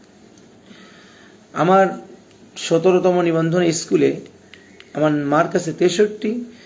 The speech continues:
এবং ভাইভাতে আছে উনিশ মার্ক। এবং সতেরো স্কুল পর্যায়ে তেমন আমি পড়িনি, তারপরেও আপনার ভালো মার্ক এসেছে।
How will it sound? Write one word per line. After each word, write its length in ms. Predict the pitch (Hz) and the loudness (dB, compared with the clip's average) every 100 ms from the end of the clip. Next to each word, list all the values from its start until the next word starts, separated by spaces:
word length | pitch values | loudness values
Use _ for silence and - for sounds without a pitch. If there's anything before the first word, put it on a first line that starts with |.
| - - | -14 -4
এবং 220 | 156 139 | -2 -2
ভাইভাতে 460 | 139 160 202 202 202 | 2 4 4 2 0
আছে 160 | 185 | 2
উনিশ 400 | 175 170 185 - | 0 2 0 -4
মার্ক। 280 | 123 120 - - - - - - - - - - _ _ - _ _ - - - _ - - - - | -10 -12 -18 -20 -20 -20 -20 -20 -20 -20 -20 -20 _ _ -20 _ _ -20 -20 -20 _ -20 -20 -20 -2
এবং 300 | 214 208 202 - - - | 2 2 0 -6 -18 -20
সতেরো 460 | - 202 208 214 202 | -2 2 4 4 2
স্কুল 260 | 190 240 240 | -2 -6 0
পর্যায়ে 480 | 233 226 214 214 214 | 2 4 2 2 0
তেমন 300 | 202 185 185 | 2 2 2
আমি 140 | 196 190 | 2 2
পড়িনি, 380 | 196 190 143 | 4 4 0
তারপরেও 440 | 156 165 156 160 160 | 0 0 2 0 0
আপনার 400 | 156 147 156 147 - - - - | 0 0 -2 -2 -8 -20 -20 -6
ভালো 200 | 143 175 | 0 2
মার্ক 200 | 190 165 | 2 0
এসেছে। 380 | 143 131 127 | -6 -8 -12